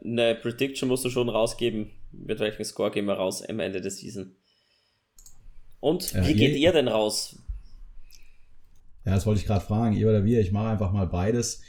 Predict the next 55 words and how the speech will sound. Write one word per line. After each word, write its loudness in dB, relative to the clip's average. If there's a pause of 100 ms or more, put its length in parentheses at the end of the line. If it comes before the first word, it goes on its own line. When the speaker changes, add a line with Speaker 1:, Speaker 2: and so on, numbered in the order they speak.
(320)
Speaker 2:
Äh, 2
habe 4
ich 2
mich 0
auch 0
jetzt 0
vor 0
der, 2
bevor -2
ich -4
eingeladen 2
wurde, 2
gefragt -2
oder -2
bevor -2
es -4
losging, 0 (360)
ähm, 2
ob 0
ich -2
bei 0
den 2
Titans, 0 (160)
ähm, 2
elf 2
sechs 2
oder 2
zehn 4
sieben 2
sage. 2
Ich -2
glaube, 0
wir 0
werden 2
ein -2
oder 2
zwei, 0 (400)
äh, 0
Losses 0
mehr 0
einstecken 0
als -2
letzte -2
Season. 0
Ich -2
glaube 2
trotzdem, 0
dass 2
wir 2
die 0
A 0
F 0
C -2
South 0
gewinnen. 2